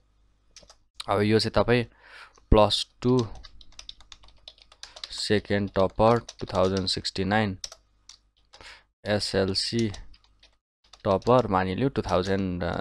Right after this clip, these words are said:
सिक्सटी सिक्स, ल, यो छ अरे। अब यो चाहिँ, यो यहाँबाट चाहिँ के बुझाउनु खोजे भन्दाखेरि ल हेर्नुहोस्, यहाँ थिच्न साथ यो आयो प्रकाश कटुवालको बारेमा, यहाँ थिच्न साथ श्याम राईको बारेमा आयो। यसरी हामीले क्याप्सन राख्न सक्छौँ। र यदि तपाईँलाई क्याप्सन उडाउनु पऱ्यो भने केही,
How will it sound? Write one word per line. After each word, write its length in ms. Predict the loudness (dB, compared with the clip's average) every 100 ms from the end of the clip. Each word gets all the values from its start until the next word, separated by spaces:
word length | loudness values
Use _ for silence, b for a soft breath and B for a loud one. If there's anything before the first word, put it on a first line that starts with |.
| -6
सिक्सटी 400 | -6 -4 -4 -4
सिक्स, 280 | -6 -6 -8
ल, 60 | -10 -10 -20 B B B B 2
यो 200 | 6 8
छ 120 | 6
अरे। 260 | 2 -2 -4 -12 B B B
अब 60 | 4
यो 180 | 8 8
चाहिँ, 200 | 8 6
यो 260 | 6 6 8 10
यहाँबाट 340 | 12 12 12
चाहिँ 140 | 10
के 160 | 6 4
बुझाउनु 320 | 6 8 6
खोजे 240 | 6 6 6
भन्दाखेरि 280 | 6 6
ल 40 | 6
हेर्नुहोस्, 320 | 6 4 6
यहाँ 180 | 10 10 8
थिच्न 200 | 4 8
साथ 180 | 8 6
यो 160 | 6 8
आयो 240 | 8 8
प्रकाश 360 | 4 4 4 4
कटुवालको 400 | 0 2 2 4
बारेमा, 280 | 2 2 4
यहाँ 200 | 4 4
थिच्न 200 | 2 0
साथ 160 | 2 2
श्याम 360 | 4 6 10
राईको 240 | 10 8 8
बारेमा 300 | 8 8 4
आयो। 140 | 2 B B 6
यसरी 220 | 10 12
हामीले 220 | 12 10
क्याप्सन 300 | 6 6 6
राख्न 180 | 4 4
सक्छौँ। 360 | 0 2 2 2 B 10
र 80 | 12
यदि 300 | 12 12 10
तपाईँलाई 320 | 10 10 10
क्याप्सन 340 | 12 12 10
उडाउनु 380 | 8 12 12 12
पऱ्यो 260 | 10 10 10
भने 120 | 6
केही, 200 | 4 4